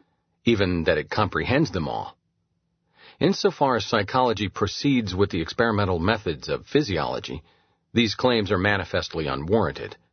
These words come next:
The problems investigated in the laboratories of the various schools of experimental psychology have no more reference to the problems of the sciences of human action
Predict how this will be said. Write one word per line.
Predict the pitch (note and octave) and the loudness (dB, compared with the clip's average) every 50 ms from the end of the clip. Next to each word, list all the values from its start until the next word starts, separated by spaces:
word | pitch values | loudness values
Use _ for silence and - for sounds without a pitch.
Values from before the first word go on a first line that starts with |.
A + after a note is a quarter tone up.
| _ _ _ _ _ _ _ _ _ _ _ _ _ _ _ _ _ _ _ _ | _ _ _ _ _ _ _ _ _ _ _ _ _ _ _ _ _ _ _ _
The | A#2 G#2 | -2 0
problems | G2+ E3 E3 E3 C#3 C#3+ B2+ A#2 G2+ | 2 2 2 2 2 0 0 2 2
investigated | A2+ G#2+ G2 F#2 C3+ D#3 - - - G2+ G#2+ G#2 G2+ G2 E2+ | 0 0 2 2 0 0 0 -2 0 2 2 2 2 0 0
in | F#2+ F2+ | -2 0
the | E2+ D#2 | 0 0
laboratories | E2 G2+ B2 C3+ G2+ G2+ F2+ - E2+ D#2 C2+ C#2+ F2 G#2 F#2+ - | 2 2 0 0 0 -4 -4 -4 -4 -4 -2 -2 -2 -2 -2 -2
of | E2+ D2+ | -2 -2
the | D#2+ D2 | 0 0
various | F2+ G2 F#2 F2 E2 D#2 - | 2 2 2 2 0 -2 -4
schools | - - G2+ F#2+ F#2+ G2 - G2 | -2 0 0 0 0 0 -2 -2
of | D#2+ | -4
experimental | F2 D#2+ - - G2+ G2 G2+ F#2+ F#2 F2+ E2+ D#2 - | -4 -6 -4 0 0 0 2 2 0 0 -2 -2 -2
psychology | - - D#2 D2 - - A2 G#2+ G#2 F2+ D#2+ - - - - - | -2 -2 -2 -2 -2 0 0 2 2 0 -2 -6 -10 -14 -16 -14
have | - - F2+ D#2 C2 C2+ | -6 -4 -2 -2 -2 0
no | D#2+ F#2 F#2+ F2 | 0 2 2 2
more | D#2+ F2+ F#2+ E2+ D2+ C2+ | 2 2 0 0 0 0
reference | C2 D#2 F2+ F#2 - - D#2+ E2 - - | 0 0 -2 -2 -4 -8 -10 -8 -10 -8
to | - - | -8 -6
the | D#2+ D2+ | -6 -6
problems | C#2+ - F#2+ E2+ D#2+ D#2 E2 D#2 D2+ - - | -4 -2 0 0 0 -2 -4 -6 -6 -8 -10
of | D2+ C2 | -8 -8
the | C#2+ | -8
sciences | - - G#2 F#2+ F2 E2+ D#2 - - D#2+ - D2+ | -6 -2 -2 -2 -2 -2 -4 -6 -8 -8 -8 -8
of | C#2+ - | -6 -2
human | - G2+ F2+ E2 D2+ - | 0 0 0 0 -2 -2
action | F#2+ A2+ A#2 G#2+ - - C#2+ D2+ | -4 -4 -4 -6 -8 -10 -10 -10